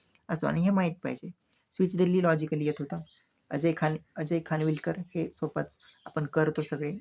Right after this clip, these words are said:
आणि करायला पाहिजे, हे अशा गोष्टी मिस नाही झाल्या पाहिजे. नोबेल पुरस्कार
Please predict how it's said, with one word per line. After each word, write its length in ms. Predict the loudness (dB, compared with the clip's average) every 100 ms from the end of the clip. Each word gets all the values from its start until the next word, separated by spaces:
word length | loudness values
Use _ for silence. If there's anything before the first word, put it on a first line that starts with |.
| _
आणि 140 | -12 -6
करायला 320 | 0 0 0
पाहिजे, 320 | -2 -4 -4
हे 260 | -8 -8 -12 -8
अशा 180 | -6 -4
गोष्टी 280 | -4 -6 -6
मिस 200 | -6 -6
नाही 120 | -8
झाल्या 400 | -8 _ -8 -6
पाहिजे. 220 | -8 -8 -10 _ -20 -20 _ 2
नोबेल 280 | 4 4
पुरस्कार 480 | 2 2 0 0 -4